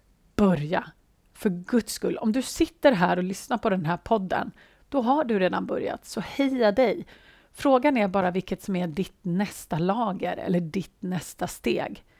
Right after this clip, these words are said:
Och jag vet också att för väldigt många av er som lyssnar på podden så är det det enda inom situationstecken som ni har gjort. Och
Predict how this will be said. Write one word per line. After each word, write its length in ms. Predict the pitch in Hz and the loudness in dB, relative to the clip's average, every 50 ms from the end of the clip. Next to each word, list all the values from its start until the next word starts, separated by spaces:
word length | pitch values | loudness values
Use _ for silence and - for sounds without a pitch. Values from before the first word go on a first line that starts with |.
| _ _ _ _ - - - _ | _ _ _ _ -20 -20 -20 _
Och 280 | - _ _ - 247 - - _ _ _ _ _ _ | -20 _ _ 2 2 2 2 _ _ _ _ _ _
jag 180 | _ 254 262 233 | _ 4 4 4
vet 280 | 247 302 302 208 - - | 6 4 4 4 2 -2
också 220 | - - - - | -4 -4 -6 -10
att 140 | - - - | -12 -12 -4
för 140 | - 220 208 | -4 -4 -2
väldigt 520 | 220 220 254 320 302 285 302 311 320 302 | -2 6 8 8 8 8 6 4 2 2
många 360 | 294 269 240 220 208 196 202 - | 2 0 2 2 0 0 0 0
av 240 | 190 185 175 165 170 | -2 -2 0 0 0
er 240 | - 208 226 269 - _ _ _ | 0 0 -2 -2 -6 _ _ _
som 280 | - - 202 190 185 190 | -6 -2 0 2 2 2
lyssnar 360 | 190 196 185 - - 233 208 | 2 2 0 -2 -4 -4 -4
på 120 | - 190 | -4 -6
podden 480 | 175 - 208 196 180 - - - 240 240 - - _ _ _ _ _ _ _ _ | -6 -4 -4 -4 -2 -2 -2 -2 -2 -4 -6 -12 _ _ _ _ _ _ _ _
så 260 | - - - 233 - - | -14 2 4 4 4 4
är 120 | - 214 185 | 4 2 2
det 460 | 165 160 202 190 180 180 175 175 196 - _ _ _ | 4 2 2 4 4 4 4 2 0 -4 _ _ _
det 320 | 175 147 - - - - - - | -14 -10 0 2 2 2 2 -2
enda 420 | 196 180 175 175 180 190 254 254 | -2 -2 -2 -2 2 4 4 4
inom 260 | 196 185 185 180 175 | 4 0 -2 -4 -6
situationstecken 920 | - - 170 - 175 175 - - 180 170 - - 180 170 - - 190 180 | -6 -8 -6 -4 -4 -4 -4 -6 -6 -8 -8 -8 -10 -10 -8 -10 -10 -10
som 160 | - - 175 | -8 -6 -6
ni 100 | 175 175 | -4 -2
har 80 | 175 190 | -2 0
gjort. 460 | 220 294 285 294 370 - _ - - - - - - - - - | 0 2 2 0 0 -2 _ -14 -18 -18 -20 -20 -20 -20 -20 -20
Och 320 | - - _ _ - | -20 -20 _ _ -2